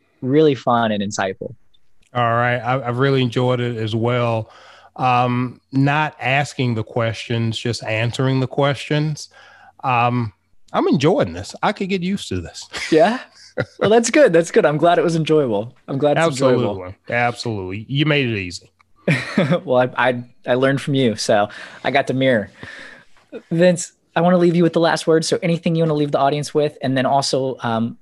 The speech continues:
Speaker 1: let us know how we can connect with you outside of the podcast.
Speaker 2: Okay. Well,
Speaker 1: This
Speaker 2: I,
Speaker 1: podcast
Speaker 2: I
Speaker 1: specifically.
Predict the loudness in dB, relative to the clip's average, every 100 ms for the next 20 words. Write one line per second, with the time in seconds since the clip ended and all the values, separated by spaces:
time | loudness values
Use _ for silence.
0 | -4 -2 -2 0 0 0 0 0 0 -2
1 | -2 -4 -2 -2 -4 -8 -4 -2 -2 -2
2 | -2 -4 -4 -6 -6 -12 -14 -18 _ -20
3 | _ _ _ _ -4 -4 -2 -2 -2 -4
4 | -4 -4 -2 -2 -2 -4 -4 -6 -8 -14
5 | -14 -8 -6 -6 -8 -10